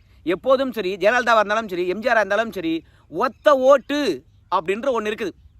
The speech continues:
பொதுச் செயலாளருக்கு யார் போட்டியிடுகின்றார்கள் என்று பார்க்கின்ற போது அவரை எதிர்த்து யாரும் போட்டியிடவில்லை என்றால் தொண்டர்கள் மூலமாக எடப்பாடி பழனிசாமி தேர்ந்தெடுக்கப்பட்டிருக்கின்றார் என்று அர்த்தமாகும்.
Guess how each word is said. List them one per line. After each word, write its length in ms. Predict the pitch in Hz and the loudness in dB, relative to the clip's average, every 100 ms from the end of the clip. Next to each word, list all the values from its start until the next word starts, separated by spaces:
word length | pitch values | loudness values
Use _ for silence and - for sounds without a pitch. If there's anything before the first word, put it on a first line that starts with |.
| _ _ - - - - | _ _ -20 -20 -20 -4
பொதுச் 280 | 202 294 294 | -2 0 4
செயலாளருக்கு 480 | 285 254 214 175 208 | 4 4 0 -4 0
யார் 240 | 214 226 277 | 4 4 4
போட்டியிடுகின்றார்கள் 720 | 254 277 269 247 233 220 202 226 | 4 4 0 -4 2 2 2 -4
என்று 100 | 202 | 0
பார்க்கின்ற 360 | 202 220 214 | 0 0 -4
போது 280 | 185 262 220 139 120 _ _ - | 0 0 0 -4 -10 _ _ -6
அவரை 240 | 170 226 220 | -4 -2 -2
எதிர்த்து 340 | 247 254 196 180 170 | -4 -4 -4 -4 0
யாரும் 420 | 202 269 294 277 | 4 4 2 2
போட்டியிடவில்லை 560 | 269 254 247 226 233 226 | 0 2 -2 -6 -6 -8
என்றால் 500 | 208 247 285 269 143 - _ _ _ _ _ | -2 4 6 4 2 -10 _ _ _ _ _
தொண்டர்கள் 400 | 196 262 285 277 262 | -2 2 2 0 0
மூலமாக 460 | 269 240 220 190 | -2 0 -2 0
எடப்பாடி 340 | 254 240 262 247 | -4 -4 -4 -4
பழனிசாமி 400 | 233 214 226 247 | -6 -8 -8 -10
தேர்ந்தெடுக்கப்பட்டிருக்கின்றார் 1080 | - 254 240 220 226 202 208 185 180 220 240 | -8 -6 -6 -6 -4 -4 -4 -10 -4 -2 -2
என்று 160 | 180 240 | -4 -2
அர்த்தமாகும். 560 | 185 - 240 214 170 | -2 -2 0 0 0